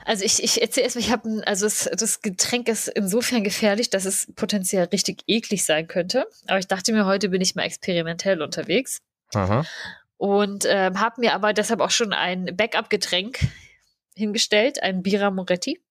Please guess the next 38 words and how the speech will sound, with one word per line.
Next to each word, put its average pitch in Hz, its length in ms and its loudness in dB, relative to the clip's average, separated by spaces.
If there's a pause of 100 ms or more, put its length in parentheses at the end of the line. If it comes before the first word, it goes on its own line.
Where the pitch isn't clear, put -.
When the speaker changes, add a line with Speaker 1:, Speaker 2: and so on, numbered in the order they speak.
(480)
Speaker 1:
aus 180 180 -6
Italien, 123 360 2
Speaker 2:
Mhm. 104 40 0
Speaker 1:
finde 120 140 0
ich 165 100 -8
sehr 185 140 -2
gut. 180 240 -12 (160)
Speaker 2:
Ja, 147 240 2 (240)
kenn 110 140 2
ich. 160 140 -4 (840)
Speaker 1:
So, 170 200 2 (220)
und 214 280 0
mein, 220 400 4
mein 202 300 2 (160)
Podcast-Getränk 233 800 -2
heute, 214 240 2
ich 220 100 0
dachte 185 240 -2
mir, 185 120 -4
das 170 180 -4
musst 190 240 -4
du 226 80 2
jetzt 202 200 0
einfach 165 260 -2
mal 170 160 -2
probieren. 160 380 -4
Also 165 220 0
du 160 80 -4
kennst 214 360 -2
ja 196 120 4
wahrscheinlich 190 560 0
diese 160 220 -8
ganzen 185 340 0
Stars, 170 440 0
die 190 120 -4
jetzt, 175 400 0
äh, - 180 -4
Stars, - 480 -2